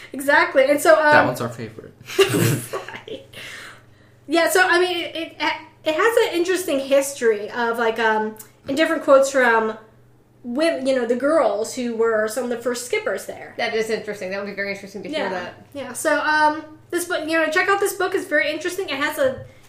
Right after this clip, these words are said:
Speaker 1: lot of history to it, the ride itself, and it's very fun. I know, um, I don't know. It was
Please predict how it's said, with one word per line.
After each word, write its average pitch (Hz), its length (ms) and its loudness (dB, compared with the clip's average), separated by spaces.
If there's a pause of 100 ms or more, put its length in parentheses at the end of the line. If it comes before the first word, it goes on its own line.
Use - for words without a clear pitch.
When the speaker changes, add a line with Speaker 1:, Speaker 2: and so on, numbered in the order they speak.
(200)
Speaker 1:
lot 311 180 0
of 311 60 -2
history 381 680 0
to - 140 0 (220)
it, - 220 -10 (140)
the 240 140 0
ride 247 260 2
itself, 262 720 -4 (420)
and 262 160 0
it's 254 180 0
very 269 240 6
fun. 262 300 2
I 277 80 -2
know, 311 340 2
um, 254 400 4 (540)
I - 60 2
don't 453 220 4
know. 262 240 4 (800)
It 349 140 4
was 494 180 2